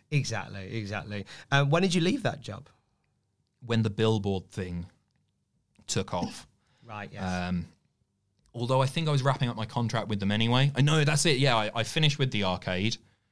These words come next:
Speaker 2: A week after the billboard went up. And by that time, I'd had, like, a hundred job offers or something.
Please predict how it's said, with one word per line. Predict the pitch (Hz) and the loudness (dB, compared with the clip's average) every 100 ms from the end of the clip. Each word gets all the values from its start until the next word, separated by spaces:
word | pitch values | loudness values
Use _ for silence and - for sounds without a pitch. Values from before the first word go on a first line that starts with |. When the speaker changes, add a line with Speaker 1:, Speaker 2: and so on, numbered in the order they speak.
| _ _ _ _ _ _ _ _ _ - 101 | _ _ _ _ _ _ _ _ _ -8 -6
Speaker 2:
A | |
week | 98 104 101 101 - | -4 0 0 -2 -4
after | 95 87 90 | -4 -4 -8
the | |
billboard | 87 87 85 80 80 80 - - | -8 -8 -8 -8 -10 -12 -14 -14
went | 87 82 | -12 -10
up. | 82 73 - | -10 -12 -8
And | 92 | -4
by | 92 | -2
that | 95 92 | -2 -4
time, | 92 80 | -6 -6
I'd | 82 | -8
had, | 82 78 | -10 -12
like, | 69 82 | -12 -14
a | 95 | -14
hundred | - 85 73 | -12 -12 -12
job | - 85 82 | -12 -10 -10
offers | 82 - 76 | -12 -12 -10
or | |
something. | - - - - - | -8 -8 -10 -12 -14